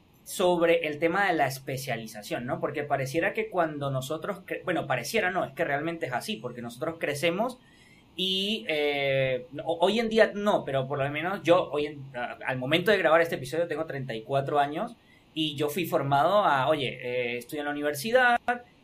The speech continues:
y luego de ahí empieza uno a especializarse en lo mismo que estudiaste en la universidad. Entonces,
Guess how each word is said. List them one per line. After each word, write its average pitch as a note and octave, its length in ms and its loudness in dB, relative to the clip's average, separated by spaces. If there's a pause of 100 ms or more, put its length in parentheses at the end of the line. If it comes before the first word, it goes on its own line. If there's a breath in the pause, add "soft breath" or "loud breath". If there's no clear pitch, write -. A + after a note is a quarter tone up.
y D#3 100 -2
luego E3 260 6
de F#3 60 4
ahí F#3+ 180 2
empieza F3+ 480 -4
uno G3+ 160 -6
a F#3 40 -6
especializarse B2+ 1200 -4
en E3+ 220 2
lo D#3+ 120 4
mismo G#3 380 -4
que D#3 80 -8
estudiaste C#3+ 320 -6
en D3 80 -6
la C#3 60 -2
universidad. C3+ 500 -4
Entonces, C#3 340 -4